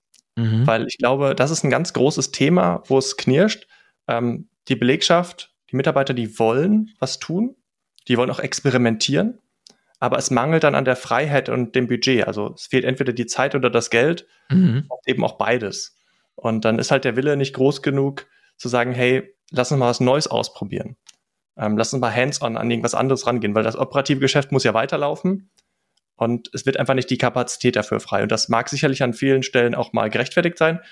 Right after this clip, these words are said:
Speaker 2: aber es braucht eben auch diese Freiheiten, wo man einfach mal ausprobiert und wo man sich an neue Lernformate ranwagt oder wo man einfach auch das klassische Lernformat, das Buch, die Konferenz, die Messe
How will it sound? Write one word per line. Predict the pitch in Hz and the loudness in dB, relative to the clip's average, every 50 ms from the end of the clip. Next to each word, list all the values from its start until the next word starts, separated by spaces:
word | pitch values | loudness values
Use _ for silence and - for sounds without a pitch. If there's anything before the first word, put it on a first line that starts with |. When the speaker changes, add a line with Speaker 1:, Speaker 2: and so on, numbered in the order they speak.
| - - _ | -20 -20 _
Speaker 2:
aber | - 120 | -6 -6
es | 120 - | -6 -4
braucht | - - - - - | -4 -4 -4 -2 -2
eben | - 127 120 | -2 -2 -2
auch | 117 113 | -4 -4
diese | - - - 123 | -6 -4 -4 -4
Freiheiten, | - - - - 110 139 139 - 104 113 - - 127 135 143 139 _ _ _ _ _ _ | -4 -4 -4 -2 -2 0 0 0 -2 -4 -2 -4 -4 -4 -4 -6 _ _ _ _ _ _
wo | - 117 | -6 -4
man | 120 117 - | -2 -2 -2
einfach | - 110 - 120 | -2 -4 -2 -2
mal | 127 - | 0 0
ausprobiert | - 127 127 - - 120 - 107 101 101 | 0 -2 -4 -2 -4 -2 0 0 -2 0
und | 107 107 | -2 -2
wo | 104 | 0
man | 107 110 110 107 - - | 0 0 0 -2 -4 -10
sich | - - - - | -14 -12 -6 -4
an | 110 110 | 0 2
neue | 107 113 110 | 2 2 2
Lernformate | 113 117 120 - 123 113 107 - 110 110 | 2 2 0 0 0 -2 -2 0 0 0
ranwagt | 113 147 139 120 110 127 139 - - _ - - _ _ _ _ _ _ _ _ | 0 2 2 2 0 0 -2 -8 -14 _ -20 -20 _ _ _ _ _ _ _ _
oder | - 180 175 151 | 0 2 2 4
wo | 135 135 | 2 2
man | 135 - | 0 0
einfach | - 135 135 135 131 | -2 -2 -2 -2 -2
auch | - 123 120 127 - - - _ | 0 0 0 0 0 -6 -10 _
das | 117 - - | -10 -8 -2
klassische | - 143 135 - 139 123 | 0 0 0 0 0 2
Lernformat, | 120 117 113 110 110 107 104 104 104 - - | 2 2 2 2 0 0 0 0 -2 -4 -6
das | 117 101 - | -6 -6 -2
Buch, | _ 135 139 131 - - | _ 0 0 0 -2 -10
die | - 110 | -12 -6
Konferenz, | - - 117 110 - 104 110 113 123 123 - | -4 -4 -4 -4 -2 -2 0 0 0 -2 -2
die | - 117 | 0 2
Messe | 113 117 117 - 131 117 113 113 - | 2 2 2 2 2 2 2 0 -4